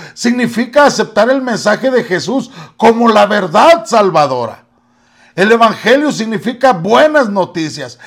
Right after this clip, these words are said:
"He aquí", dijeron los ángeles, "les damos nuevas de gran gozo, que ha nacido en la ciudad de David un Salvador que es Cristo el Señor".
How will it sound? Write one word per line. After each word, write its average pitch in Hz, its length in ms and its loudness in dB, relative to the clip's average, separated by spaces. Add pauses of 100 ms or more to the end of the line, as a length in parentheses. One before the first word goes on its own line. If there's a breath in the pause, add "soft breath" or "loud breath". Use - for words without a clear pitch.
(240 loud breath)
"He 190 80 2
aquí", 269 580 2
dijeron 233 500 0
los 233 180 0
ángeles, 240 440 0 (220 loud breath)
"les 196 240 0
damos 247 320 2
nuevas 254 500 4
de 208 80 -2
gran 196 320 0
gozo, 165 400 -2 (280 loud breath)
que 202 120 0
ha 214 160 4
nacido 277 560 0
en 262 80 0
la 226 100 0
ciudad 214 280 -2
de 247 120 4
David 233 340 0 (280 loud breath)
un 302 300 2
Salvador 220 640 2
que 220 180 -4
es 220 140 -4
Cristo 240 540 -2
el 185 100 -4
Señor". 165 380 -4